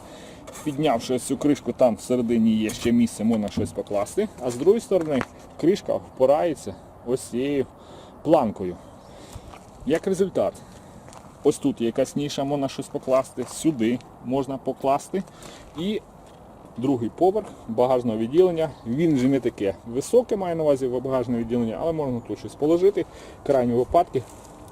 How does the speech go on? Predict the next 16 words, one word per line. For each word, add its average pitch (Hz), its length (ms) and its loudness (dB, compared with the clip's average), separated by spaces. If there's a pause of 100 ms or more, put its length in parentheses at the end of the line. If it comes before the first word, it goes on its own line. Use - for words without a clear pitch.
(100)
випадку 123 480 0
можна 120 300 4
ось 110 100 -2
це 98 240 2
зняти 143 420 -2 (680)
і 175 120 0
щось - 360 0 (200)
габаритне 127 560 2 (240)
покласти. 104 540 -4 (120)
Якщо 139 300 0
дуже 117 380 2
вже 95 180 -6
габаритне, 151 540 0 (520)
виймається 123 580 4
абсолютно 110 460 -2
все 208 320 0